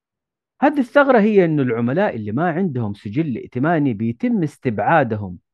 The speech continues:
أو رفض طلباتهم، مو عشان احتمال مخاطر تعثرهم عن السداد، probability of default عالية.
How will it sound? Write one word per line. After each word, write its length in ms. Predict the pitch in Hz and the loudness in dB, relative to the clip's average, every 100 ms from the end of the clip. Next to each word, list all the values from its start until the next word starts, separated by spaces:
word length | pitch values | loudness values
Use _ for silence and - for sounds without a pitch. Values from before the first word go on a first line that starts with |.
| _ _ _ - | _ _ _ -4
أو 240 | 113 120 | -2 0
رفض 420 | 139 214 - 98 - _ | 0 -2 -4 -14 -14 _
طلباتهم، 840 | - 113 110 143 180 185 180 226 226 _ _ _ _ _ _ _ _ _ | -8 -4 0 2 2 0 -2 -4 -6 _ _ _ _ _ _ _ _ _
مو 140 | 196 320 | 0 2
عشان 380 | 240 240 247 | 2 2 2
احتمال 460 | 196 - 185 220 185 | 0 -2 0 0 0
مخاطر 400 | 156 208 214 147 | -2 -2 -2 -4
تعثرهم 680 | - 127 127 - 202 160 120 | -6 -2 -2 -2 -2 -2 -2
عن 160 | 110 | -4
السداد، 520 | 110 - 131 185 101 - - | -8 -6 2 2 2 -6 -6
probability 760 | 139 135 139 175 185 - 151 123 | -2 -2 2 2 2 0 -4 -6
of 120 | 117 | -4
default 600 | 135 131 190 165 123 - | -4 -2 0 0 -2 -4
عالية. 580 | 110 156 156 107 117 | 2 2 2 0 -4